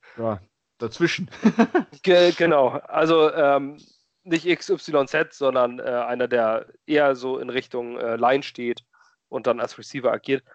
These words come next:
Speaker 2: Bei Catches und, ähm, Post-Catch, also viele haben dann Baby Gronk gesagt. Äh, ich kann so eine Bezeichnung nicht ab. Zach
Speaker 1: Gibt's ja
Speaker 2: Sudfeld
Speaker 1: immer
Speaker 2: hieß auch
Speaker 1: wieder
Speaker 2: mal so.
Speaker 1: und dann hört man die nie wieder. <laughs>
Speaker 2: Eben, also Vergleiche sind albern. Ähm, er ist auf jeden Fall ein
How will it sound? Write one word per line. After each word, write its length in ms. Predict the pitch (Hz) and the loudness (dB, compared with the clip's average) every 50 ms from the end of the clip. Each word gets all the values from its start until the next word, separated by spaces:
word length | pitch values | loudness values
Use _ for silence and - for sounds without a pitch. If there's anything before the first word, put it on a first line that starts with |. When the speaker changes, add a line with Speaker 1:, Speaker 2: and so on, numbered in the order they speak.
| _ _ _ _ _ _ _ _ _ - | _ _ _ _ _ _ _ _ _ -6
Speaker 2:
Bei 140 | - 131 123 | -4 -2 0
Catches 400 | - 180 180 - 190 170 - 156 | 0 0 0 0 -2 -4 -2 -4
und, 220 | 147 147 143 - 151 151 147 - | -6 -6 -6 -8 -10 -10 -8 -4
ähm, 500 | 151 156 143 135 135 131 127 131 131 - _ _ _ - | 0 2 4 4 4 4 0 -4 -12 -16 _ _ _ -4
Post-Catch, 560 | - 156 180 180 - - - 165 156 - - | -2 0 0 -2 -2 -2 0 0 0 0 -2
also 180 | - 139 131 131 | -8 -6 -6 -8
viele 260 | - - 165 147 135 - 131 | -10 -10 -10 -10 -10 -8 -6
haben 160 | 131 127 156 | -4 -2 2
dann 160 | 147 135 127 - | 2 0 0 2
Baby 320 | 143 135 151 151 165 151 | 2 2 2 2 -2 -6
Gronk 580 | - - 131 123 120 131 131 123 - - _ - | -4 0 2 2 2 2 0 -4 -10 -14 _ -12
gesagt. 580 | 131 120 113 123 120 120 120 117 117 - - - | -10 -6 -2 0 2 2 2 0 -2 -6 -18 -14
Äh, 120 | 127 123 123 | -14 -14 -12
ich 80 | 120 | -8
kann 160 | - 143 139 139 | -4 -4 -2 0
so 60 | 143 | 0
eine 120 | 139 135 123 | 0 0 -2
Bezeichnung 420 | 123 - - 135 135 131 135 120 | -4 -4 -4 -4 -4 -4 -6 -10
nicht 160 | 113 107 123 | -8 -4 -2
ab. 180 | 123 127 - _ _ _ _ _ _ _ _ _ _ - | -2 -2 -4 _ _ _ _ _ _ _ _ _ _ -4
Zach 120 | 127 135 127 | -2 -2 -2
Speaker 1:
Gibt's 100 | - - | 0 -2
ja 100 | 135 139 | -2 -2
Speaker 2:
Sudfeld 220 | - 104 139 131 | -2 0 2 2
Speaker 1:
immer 180 | 123 135 123 117 | 2 2 0 -4
Speaker 2:
hieß 60 | 107 | -4
auch 20 | |
Speaker 1:
wieder 220 | 117 117 117 113 107 | -2 -2 0 0 0
Speaker 2:
mal 100 | 123 117 | 0 -2
so. 80 | 117 | -4
Speaker 1:
und 80 | 120 113 | -4 -4
dann 240 | 113 113 110 110 104 - | -2 -2 -2 -4 -6 -6
hört 140 | 120 120 120 | -8 -8 -6
man 100 | 110 110 | -6 -6
die 60 | 107 | -4
nie 140 | 110 110 104 | -6 -6 -6
wieder. 280 | 110 110 117 110 107 104 - - - - - - 180 147 - 165 - - | -4 -2 -2 -2 -2 -6 -10 -12 -12 -10 -6 -4 -4 -4 -4 -6 -4 -4
<laughs> 640 | 185 - - _ - - - - - - - _ | -4 -4 -6 _ -16 -14 -14 -14 -14 -16 -12 _
Speaker 2:
Eben, 200 | - 131 123 127 | -4 -2 -2 0
also 240 | 127 123 117 127 120 - - - - - | 0 0 0 0 -2 -2 -4 -18 -12 -6
Vergleiche 380 | 135 120 139 156 160 147 160 123 | -4 -2 0 0 0 0 -2 -2
sind 120 | 123 123 | 0 0
albern. 380 | 127 135 156 165 165 156 147 - _ _ _ _ _ _ | 0 2 2 2 2 0 -2 -4 _ _ _ _ _ _
Ähm, 360 | - 143 139 135 131 135 123 - _ _ _ _ _ _ _ _ _ _ _ _ _ _ _ _ _ _ _ - | -2 0 0 0 0 -2 -8 -14 _ _ _ _ _ _ _ _ _ _ _ _ _ _ _ _ _ _ _ -10
er 160 | - 139 143 | -4 -2 -2
ist 100 | 151 180 | 0 0
auf 120 | 170 147 160 | -2 0 -2
jeden 140 | 170 156 | -4 -2
Fall 320 | - 165 147 139 135 135 131 | 0 0 2 2 2 2 0
ein 540 | 127 127 123 123 - - 82 78 - _ | -2 -8 -12 -14 -16 -18 -20 -20 -20 _